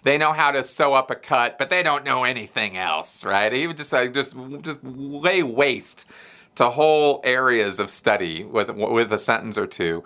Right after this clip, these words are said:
And he was no different about government. He thought, "Oh, all the governments are crazy."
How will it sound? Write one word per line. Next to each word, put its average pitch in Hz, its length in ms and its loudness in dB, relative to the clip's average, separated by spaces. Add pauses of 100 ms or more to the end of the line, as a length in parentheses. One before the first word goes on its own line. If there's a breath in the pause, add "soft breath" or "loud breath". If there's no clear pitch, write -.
(260 loud breath)
And 143 100 2
he 160 60 0
was 156 140 0
no 170 160 2
different 131 340 0
about 95 300 0
government. 87 560 -2
He 127 160 -4
thought, 123 420 2
"Oh, 127 220 2
all 147 340 4
the 151 100 -4
governments 120 460 -2
are 117 60 -4
crazy." 92 640 -4